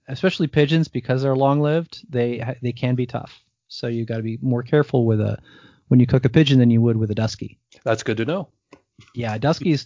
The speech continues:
Speaker 1: ch-, chances are a dusky is gonna be a year, uh, or two maybe if you get a big boomer. Think about steak you buy at the store. Really, the typical steak is only gonna be a year and a half old. Whereas now think about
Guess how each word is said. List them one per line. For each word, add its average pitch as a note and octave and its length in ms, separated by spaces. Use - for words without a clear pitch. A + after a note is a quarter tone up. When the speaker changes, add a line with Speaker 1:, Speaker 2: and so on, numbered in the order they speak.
Speaker 1:
ch-, - 180
chances F#3 440
are C#3+ 140
a C3+ 60
dusky C3+ 340
is B2 80
gonna B2+ 180
be A#2+ 160
a A2+ 60
year, A2+ 640
uh, G#2+ 220
or G#2+ 420
two A#2 360
maybe G#2+ 420
if G#2+ 120
you A2+ 60
get G#2+ 100
a G2 40
big G#2 180
boomer. A2 380
Think E3 200
about C3+ 480
steak - 340
you B2+ 60
buy A#2+ 140
at A#2 80
the A#2+ 40
store. D3+ 460
Really, E3+ 400
the C3 180
typical E3+ 420
steak D3 320
is A#2+ 80
only C3 180
gonna A#2 120
be A2+ 420
a C#3+ 60
year B2 140
and A2+ 80
a A2 40
half G#2+ 240
old. B2 420
Whereas A#2+ 500
now C3+ 220
think D3+ 200
about A#2+ 440